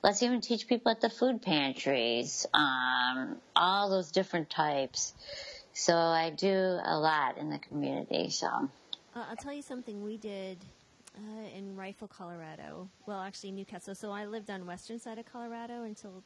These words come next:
Speaker 2: just a month ago
Speaker 1: Mm-hmm.
Speaker 2: when I moved down here to Florida. And I think this was in two thousand thirteen, I believe, maybe fourteen.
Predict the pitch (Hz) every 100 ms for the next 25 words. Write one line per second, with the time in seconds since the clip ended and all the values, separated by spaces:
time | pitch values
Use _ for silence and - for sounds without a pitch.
0 | - 196 - 190 180 175 226 208 233 254
1 | 202 180 185 190 185 180 - 185 180 190
2 | 226 247 - - - - _ - 214 214
3 | 208 202 214 320 403 - 381 254 233 214
4 | - - - - - - 233 220 208 202
5 | 196 - - 202 196 202 202 _ _ _
6 | _ 190 185 190 190 196 190 208 220 196
7 | - 185 - 180